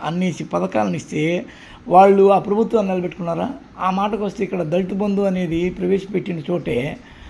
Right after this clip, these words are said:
తొలి నియోజకవర్గం అయిన ఆ హుజూరాబాద్లో గెలిచింది ఎవరు? పెట్టిన ప్ర-, ఇతను గెలిచాడు, ఈటల రాజేంద్ర.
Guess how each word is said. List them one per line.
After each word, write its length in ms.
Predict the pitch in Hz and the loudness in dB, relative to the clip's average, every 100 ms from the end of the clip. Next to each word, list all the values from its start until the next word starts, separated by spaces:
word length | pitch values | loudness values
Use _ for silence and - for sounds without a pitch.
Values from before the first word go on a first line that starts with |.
| - - | -20 -2
తొలి 200 | 180 190 | 2 4
నియోజకవర్గం 720 | 208 208 214 208 208 196 165 190 | 4 4 4 4 2 0 0 -2
అయిన 480 | 180 175 160 151 - - - - - | -2 -2 -4 -6 -8 -18 -20 -20 -4
ఆ 100 | 165 | 2
హుజూరాబాద్లో 840 | 160 175 180 233 214 185 185 165 175 | 2 2 4 6 6 4 2 0 -2
గెలిచింది 420 | 160 185 208 190 | 0 -2 0 0
ఎవరు? 560 | 185 175 170 170 233 - - - - - - - - - - - - 175 190 | 0 -2 -4 -8 -14 -20 -20 -20 -20 -20 -20 -20 -20 -20 -20 -20 -20 -4 0
పెట్టిన 300 | 196 214 202 | 0 0 -4
ప్ర-, 1200 | - 196 196 190 180 185 180 170 165 165 - 240 | -2 0 2 0 -2 -4 -4 -6 -10 -14 -4 0
ఇతను 200 | 277 262 | 2 2
గెలిచాడు, 320 | 156 151 143 | 2 -2 -4
ఈటల 200 | 180 175 | -2 -2
రాజేంద్ర. 420 | 131 117 110 | -4 -6 -8